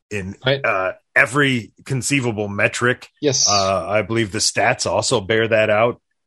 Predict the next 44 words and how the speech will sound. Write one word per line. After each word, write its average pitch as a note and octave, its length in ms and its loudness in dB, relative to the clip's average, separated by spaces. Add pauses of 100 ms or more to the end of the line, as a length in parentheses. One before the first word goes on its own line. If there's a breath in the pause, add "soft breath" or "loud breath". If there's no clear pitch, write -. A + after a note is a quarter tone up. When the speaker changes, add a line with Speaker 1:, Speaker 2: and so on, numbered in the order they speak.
Speaker 1:
in, G#2+ 240 -6
in G#2 460 -8
some G2 360 -6 (400 loud breath)
<laughs> - 360 -4
less B2 300 2
favorable A#2+ 520 0
situations A2+ 760 -2
than G#2 160 -4
Beasley A2+ 380 -2
was G2+ 180 -6
given G#2 260 -4
in G#2+ 60 -4
Speaker 2:
Right. B2+ 140 2
Speaker 1:
Buffalo. G#2+ 480 0 (500 loud breath)
Arrows C#3+ 460 2
up A#2 340 -2
all A2 220 2
around G#2 360 -2
on F2+ 140 -6
this F#2 220 -6
guy. D#2 340 -8
And A2+ 160 0
I G#2+ 120 0
said, G2 280 0
cheap, C3+ 320 0 (380)
cheap, D#3 180 -2
cheap. C3 220 2
Speaker 2:
Hu-, - 100 -2 (460)
hun-, D#3 340 0
hundred E3 280 0
percent D3 340 4
agree. C3 420 2
Um, A#2+ 400 -2 (500 loud breath)
we B2 200 4
use B2 180 4
the B2+ 80 2
term B2+ 260 2
mile A2+ 340 2
marker A#2 340 0
for B2+ 200 -4
ages B2+ 460 0
for C3 120 -8
different A#2+ 300 -10
players. C#3 600 0